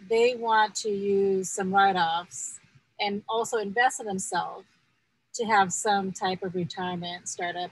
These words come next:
if you already haven't started, to start, or if you have started, to add to it, eh, but you still have time.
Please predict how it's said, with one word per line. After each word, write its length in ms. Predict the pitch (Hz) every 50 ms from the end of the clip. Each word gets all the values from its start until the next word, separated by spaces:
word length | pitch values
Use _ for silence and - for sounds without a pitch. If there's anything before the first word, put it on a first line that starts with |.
| _ _
if 160 | 208 220 190 175 _ -
you 220 | 190 196 202 202 202
already 260 | 214 214 220 220 190 226
haven't 280 | 247 254 262 294 285 269
started, 320 | - - 277 269 269 277 - _ _ _ _ _ -
to 180 | - 190 180 -
start, 460 | - - - - 208 202 220 226 220 -
or 220 | 220 208 202 196
if 100 | 196 180 -
you 140 | 196 202 185 -
have 240 | 254 269 277 277 -
started, 360 | - - 208 202 196 190 175
to 80 | - 190 - 190
add 160 | 190 196 185
to 180 | - - - 247
it, 280 | 190 170 175 190 - _ _ _ _ _ _ _ _ _ _ _ _ _ _ _ _ - 240
eh, 60 | 202
but 160 | 196 226 208 208
you 60 | 233
still 180 | - - 269 262
have 160 | 262 254 -
time. 240 | - 269 180 156